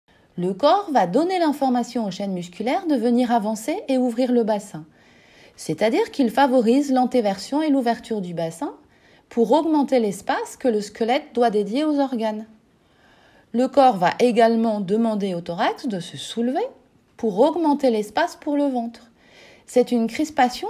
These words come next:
qui perturbe la respiration. Au passage, le périnée devra lâcher un peu de tonicité pour ne pas contrecarrer les plombs du corps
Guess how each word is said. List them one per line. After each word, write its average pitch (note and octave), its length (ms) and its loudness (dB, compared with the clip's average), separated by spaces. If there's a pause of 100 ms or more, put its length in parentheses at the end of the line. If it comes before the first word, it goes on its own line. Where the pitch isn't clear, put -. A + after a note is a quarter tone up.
qui - 140 -8
perturbe C#4+ 520 -2
la D#4 100 0
respiration. B3+ 760 -6 (1400)
Au F#4+ 100 4
passage, C4 680 2 (100)
le A#3+ 200 2
périnée C#4 580 2
devra C4 300 2
lâcher C4 300 2
un F4 100 -2
peu D#4 100 -6
de - 60 -14
tonicité D4+ 760 -2 (680)
pour A#3+ 200 0
ne A#3+ 120 4
pas D4+ 220 0
contrecarrer D4+ 720 -2
les A#3 100 2
plombs G#3+ 240 -6
du F#3 160 -8
corps E4 360 -4